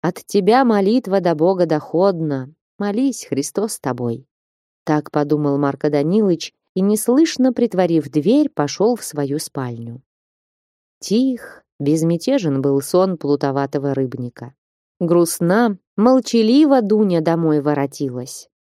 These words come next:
Заела незнаемая прежде кручина победное её сердце. Испугалась Дарья Сергеевна, взглянув на бледное лицо и горевшие необычным блеском очи своей любимицы. «Ох уж эти мне затеи»,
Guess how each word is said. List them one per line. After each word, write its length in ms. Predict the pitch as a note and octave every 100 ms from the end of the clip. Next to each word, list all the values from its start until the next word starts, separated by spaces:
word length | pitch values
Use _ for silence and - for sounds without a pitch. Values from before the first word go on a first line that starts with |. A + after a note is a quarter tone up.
| _ _
Заела 560 | D#3+ F3+ G#3+ D4+ C#4 D3+
незнаемая 760 | D3+ D#3+ E3+ G#3 G3+ F3+ E3+
прежде 480 | E3 F#3 C4 G3+ G#3+
кручина 760 | G#3+ G3+ F#3+ - C4+ D#4 A3 D#3+
победное 680 | E3 D#3+ E3+ D#3 D#3+ D#3
её 320 | D3+ D#3+ D3+ D#3
сердце. 680 | - D3 C3+ - - C3+ - _ _ A#3
Испугалась 760 | A3 - F#3 F3 F#3 D#3+ D3+
Дарья 340 | D#3 D#3+ D#3
Сергеевна, 800 | D#3 E3+ D#3+ D#3 D#3 C#3+ D3 C3+ - -
взглянув 580 | D#3 D#3 E3 D#3+ D#3+ -
на 140 | D3+
бледное 420 | D#3 E3+ D#3+ D#3+
лицо 400 | D#3+ D#3+ - G#3
и 140 | G3 C#3
горевшие 560 | D3 D3+ D#3+ - E3+
необычным 680 | E3+ F3 E3+ G#3+ A3 G3 F3+
блеском 680 | E3 E3+ A#3 A3 - F#3+ F3 -
очи 420 | G#3 A#3+ A3+ G#3+
своей 380 | - F3 E3 E3+
любимицы. 760 | F3 D#3 D3+ D3 C#3+ - C#3 _ _ _ _ -
«Ох 240 | D4 C4
уж 160 | A3 A#3+
эти 240 | A#3+ A#3
мне 240 | G#3+ G#3 G3
затеи», 760 | G3 F3 F3+ D#3 C#3+ C3+